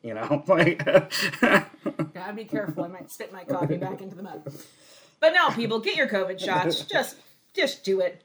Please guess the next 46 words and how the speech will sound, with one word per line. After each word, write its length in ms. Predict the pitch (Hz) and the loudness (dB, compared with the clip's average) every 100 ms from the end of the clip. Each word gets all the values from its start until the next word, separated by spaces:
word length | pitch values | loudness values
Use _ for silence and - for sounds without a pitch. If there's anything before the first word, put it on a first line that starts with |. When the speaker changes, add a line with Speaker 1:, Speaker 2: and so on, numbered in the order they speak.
| _ | _
Speaker 2:
Don't 160 | 226 214 | -14 -4
be 140 | 202 | -2
an 60 | 185 | 0
ass. 320 | 180 170 - | 0 -4 -8
Just 200 | 170 - | -18 -16
do 120 | 160 | -12
it. 120 | 151 - _ - _ - - - | -12 -14 _ -20 _ -20 -16 -6
Speaker 1:
So, 600 | - 269 254 247 240 233 | 6 10 12 12 12 8
between 800 | 240 - 262 247 233 233 226 175 | 6 8 10 10 8 8 6 10
then 220 | 196 208 | 10 12
and 140 | 202 | 8
now, 380 | 175 175 175 170 | 6 8 8 8
there's 140 | 160 | 6
been 100 | 147 | 6
a 80 | 160 | 8
lot 180 | 147 160 | 10 10
of 100 | 147 | 8
news, 520 | 131 139 143 143 143 | 10 10 12 10 8
a 40 | 123 | 8
lot 140 | 139 | 6
of 80 | 139 | 6
shit 540 | - - 139 135 131 | 2 4 8 8 6
that 160 | 123 120 | 0 2
I 160 | 123 | 4
had 240 | 120 131 123 | 4 6 6
on 160 | 123 | 6
my 120 | 123 139 | 6 8
notes 320 | 170 170 - | 8 6 0
to 40 | |
talk 240 | 143 156 151 | 2 4 6
about 220 | 160 151 | 6 8
last 320 | 190 190 - | 8 8 8
time 480 | 196 196 196 190 160 | 8 10 10 8 10
that, 520 | 151 147 147 143 - _ _ _ _ - | 12 12 12 10 6 _ _ _ _ 4
uh, 60 | |
obviously 500 | 135 131 123 131 131 | 8 10 10 6 2
we 80 | 131 | 2
couldn't, 320 | 180 185 185 - | 6 6 6 6
and 160 | 139 | 8
then 300 | 151 156 151 | 10 10 8
just 220 | 135 139 | 4 2
new 320 | 120 135 139 139 | 6 8 8 6
stuff 280 | - 135 - | 2 2 2
that 200 | 127 - _ | -2 -6 _
popped 280 | - 127 - | -6 -4 6
up. 260 | 160 208 | 10 10